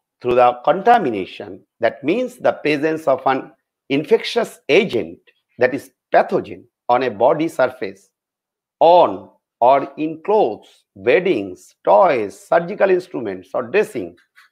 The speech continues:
or other articles or substances, including water and food.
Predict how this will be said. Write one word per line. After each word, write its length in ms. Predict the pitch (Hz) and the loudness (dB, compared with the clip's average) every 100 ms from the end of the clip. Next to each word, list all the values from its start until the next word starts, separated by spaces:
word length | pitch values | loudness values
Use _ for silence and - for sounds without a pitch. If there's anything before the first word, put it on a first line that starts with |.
| _ _ _ - | _ _ _ 2
or 280 | 196 - | 2 4
other 300 | 156 240 254 | 4 6 6
articles 520 | 147 104 104 - 98 - | 4 2 -6 -12 -12 0
or 180 | 185 233 | 4 4
substances, 880 | - 160 - 120 92 - - _ _ _ _ - | 2 -2 -2 -8 -8 -14 -20 _ _ _ _ -8
including 560 | 139 147 147 143 135 - | -6 -6 -6 -6 -8 -10
water 560 | 113 139 143 156 160 - 104 | -2 -2 0 2 2 2 -2
and 240 | 110 - | -4 -8
food. 240 | - 92 | -10 -10